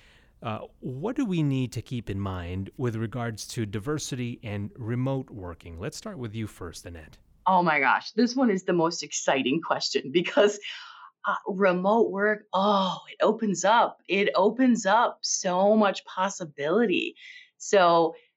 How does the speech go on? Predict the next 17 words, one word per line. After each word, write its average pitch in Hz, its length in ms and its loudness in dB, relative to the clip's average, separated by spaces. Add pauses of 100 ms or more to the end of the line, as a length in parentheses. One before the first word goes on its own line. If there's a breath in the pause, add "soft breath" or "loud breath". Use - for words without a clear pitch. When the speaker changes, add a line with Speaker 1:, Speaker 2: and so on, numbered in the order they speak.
(140)
Speaker 2:
again, 208 320 4
when 190 140 4
you, 220 340 4
when 220 180 6
you're 240 160 6
looking 214 380 2
for 202 180 -8
someone, 185 420 0
you, 220 140 2
you 240 240 4
typically 277 560 2
say 247 240 2
you're 233 260 0
location 254 600 2
driven, 123 500 0
right? 151 480 4
Now, 269 240 4